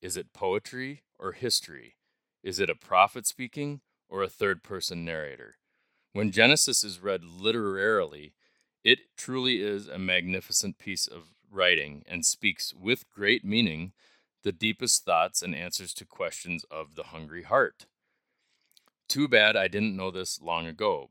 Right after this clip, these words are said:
but the Catechism spells it out pretty plainly that Catholics do not read the Bible literally in every book. From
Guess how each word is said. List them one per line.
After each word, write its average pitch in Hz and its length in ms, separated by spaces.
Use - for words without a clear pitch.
but 87 160
the 92 80
Catechism 104 640
spells 87 440
it 87 100
out 80 220
pretty 92 320
plainly 113 600
that 85 220
Catholics 95 480
do 104 120
not 85 320
read 85 300
the 87 80
Bible 78 500
literally 104 720
in 92 140
every 85 300
book. 71 380
From 92 420